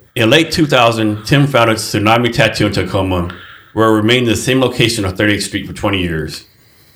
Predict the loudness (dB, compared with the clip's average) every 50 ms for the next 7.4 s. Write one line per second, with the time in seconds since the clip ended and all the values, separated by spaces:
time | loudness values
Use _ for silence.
0 | _ _ _ _ _ -6 -6 -4 -2 2 2 2 2 2 2 2 2 2 2 4
1 | 2 2 2 2 -2 -4 -6 -12 -20 _ _ _ -4 0 2 4 4 4 2 0
2 | 2 2 2 2 0 0 -2 -4 -4 -4 -4 -2 0 0 2 0 0 0 0 0
3 | 0 0 0 -2 -2 -2 -4 -8 -8 -4 -4 -2 -2 -2 -4 -4 -6 -8 -6 -6
4 | -6 -8 -10 _ _ _ _ _ -20 -20 _ -20 -20 _ _ _ _ -4 0 0
5 | 2 4 4 4 2 2 0 -2 -2 0 2 2 2 2 2 -2 -4 -2 -2 -2
6 | 0 0 2 0 2 2 0 -4 -2 0 0 2 2 2 -2 -4 -4 -2 0 0
7 | 2 0 0 -2 -6 -8 -10 -14